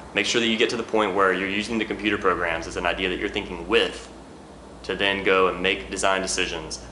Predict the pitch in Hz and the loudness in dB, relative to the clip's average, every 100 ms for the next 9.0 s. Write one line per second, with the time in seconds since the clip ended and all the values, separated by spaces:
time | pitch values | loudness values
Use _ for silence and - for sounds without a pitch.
0 | - - 87 71 85 - 87 - 65 - | -6 -4 0 0 0 0 0 0 -8 -10
1 | - - - - - - - - - - | -14 -18 -20 -20 -20 -20 -20 -14 -14 -14
2 | - 101 - 101 107 98 - 98 95 85 | -8 -6 0 0 2 -2 0 0 2 -2
3 | - - - - 98 98 82 90 101 117 | -6 -12 -10 2 2 4 0 -2 2 2
4 | 120 117 110 - 107 104 113 - - - | 2 4 2 2 2 2 2 -6 -12 -18
5 | - - 95 92 107 101 101 95 104 101 | -18 0 4 4 6 4 2 2 2 4
6 | 98 95 92 85 82 - - 90 87 - | 2 2 2 2 2 -4 -8 -6 -4 -2
7 | - 101 98 98 107 98 92 92 101 - | 2 4 2 0 2 2 0 -4 -8 -6
8 | 98 92 92 90 - - - 90 92 95 | -4 -2 -2 -2 -8 -10 -2 0 0 -2